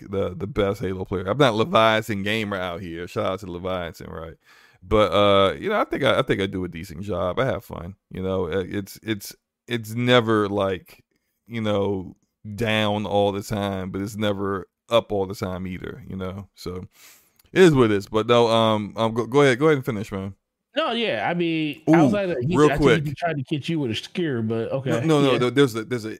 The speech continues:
Speaker 1: there's a bug there. I just saw it. Like, I, I died from, um, the, uh, Warthog because, like, there's a bug with reloading.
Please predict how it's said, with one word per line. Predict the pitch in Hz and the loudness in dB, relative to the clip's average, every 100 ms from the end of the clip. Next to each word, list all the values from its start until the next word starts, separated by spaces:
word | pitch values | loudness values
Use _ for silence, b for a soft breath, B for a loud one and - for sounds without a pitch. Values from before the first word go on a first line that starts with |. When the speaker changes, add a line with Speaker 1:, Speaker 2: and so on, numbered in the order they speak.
| _ | _
Speaker 1:
there's | 123 143 139 | -2 -2 0
a | 110 | 0
bug | 120 110 98 110 - _ _ 107 | 2 4 2 -2 -12 _ _ -12
there. | 110 107 107 | -4 -2 -2
I | |
just | 104 110 - | -4 -8 -4
saw | 110 98 | -2 -2
it. | 95 | -4
Like, | 101 110 | -4 2
I, | 117 107 | 2 4
I | 117 | 2
died | 113 117 120 127 120 101 _ | 4 4 6 6 4 2 _
from, | - 107 107 104 101 | -8 -4 -2 -2 -6
um, | - 98 98 98 98 - _ - | -6 -4 -4 -6 -8 -14 _ -18
the, | 104 101 101 95 98 | -12 -8 -8 -6 -6
uh, | 95 95 92 | -4 -4 -2
Warthog | 101 113 113 107 95 95 92 - | -2 0 0 0 -2 -2 -6 -12
because, | 107 110 98 95 92 - b b b b b _ - | -10 -4 -2 -2 -6 -12 b b b b b _ 0
like, | 113 107 92 113 | 2 2 0 2
there's | 151 143 | 4 4
a | |
bug | 117 104 131 135 | 2 4 6 6
with | 113 | 2
reloading. | 104 110 104 92 85 78 | 0 0 2 0 0 -8